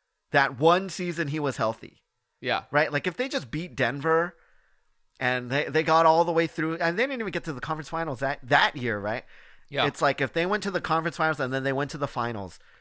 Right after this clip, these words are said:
Speaker 1: just that season, and, and not even if they won, they didn't even have to win a championship. They just went to the finals that season with, with Kawhi and Paul George healthy. I wouldn't,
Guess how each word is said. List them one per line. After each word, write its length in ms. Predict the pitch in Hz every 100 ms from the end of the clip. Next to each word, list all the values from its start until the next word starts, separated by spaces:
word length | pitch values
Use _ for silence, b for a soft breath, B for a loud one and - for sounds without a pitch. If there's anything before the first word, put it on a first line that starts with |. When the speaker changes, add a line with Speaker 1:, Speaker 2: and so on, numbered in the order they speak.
| b
Speaker 1:
just 360 | 113 165 196 123
that 240 | 135 143
season, 460 | - - 147 123 107
and, 220 | 123 135 147
and 140 | 156 175
not 180 | 220
even 180 | 233 220
if 140 | 208 -
they 140 | 160
won, 180 | 151 151 135 147 - -
they 100 | 175
didn't 180 | 277
even 140 | 254 226
have 140 | 190
to 80 | 180
win 120 | 151
a 40 | 147
championship. 440 | 139 131 117 113
They 140 | 147
just 160 | 170 180
went 260 | 123 156 180
to 80 | 180
the 100 | 156
finals 500 | 127 120 107 92 - _ _
that 240 | 135 127 -
season 420 | 131 113 92 82 b b
with, 180 | 120 - - -
with 240 | 120 120
Kawhi 340 | - 120 127 165
and 80 | 160
Paul 200 | - 143
George 280 | 139 127 120
healthy. 360 | 117 110 - 76 b b b b b b
I 120 | - 135
wouldn't, 340 | 139 175 170